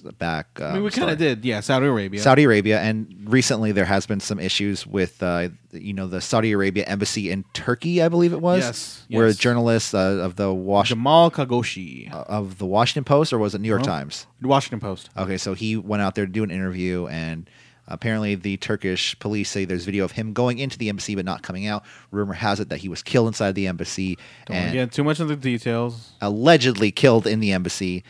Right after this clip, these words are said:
Speaker 1: And
Speaker 2: But they, but apparently they've
Speaker 1: and
Speaker 2: s-,
Speaker 1: taken
Speaker 2: audio
Speaker 1: out.
Speaker 2: and video evidence has surfaced,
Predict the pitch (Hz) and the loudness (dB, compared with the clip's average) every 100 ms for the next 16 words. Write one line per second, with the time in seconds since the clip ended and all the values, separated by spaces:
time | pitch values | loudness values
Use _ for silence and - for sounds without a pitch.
0 | - _ - 92 90 143 139 139 131 127 | -20 _ -4 -2 2 4 4 4 2 0
1 | 120 113 104 - 110 117 117 117 107 107 | 0 -4 -4 -6 -6 -4 -2 -4 -4 -4
2 | 87 82 113 120 120 - 151 156 156 151 | -4 -6 -10 -4 -2 2 4 8 8 8
3 | 151 135 120 135 139 135 123 127 131 127 | 6 0 0 2 2 2 0 0 0 0
4 | 139 127 - 123 113 120 117 - | -2 -4 -2 -2 -2 -2 -4 -4